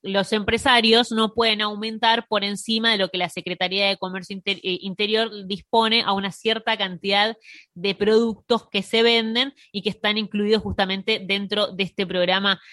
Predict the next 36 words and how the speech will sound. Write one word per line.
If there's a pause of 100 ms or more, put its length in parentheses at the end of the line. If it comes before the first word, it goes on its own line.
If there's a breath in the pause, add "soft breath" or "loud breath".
(120)
de
precios
máximos. (420 loud breath)
¿Qué
pasa?
Hay
empresarios
que, (560 soft breath)
a
ver,
esto
no
es
ninguna
novedad,
¿no?
A
ver,
a-,
a-,
hay,
eh,
a-,
a-, (140)
ya
pasó
un
año
de
la
entrada
en
vigencia
de
este
programa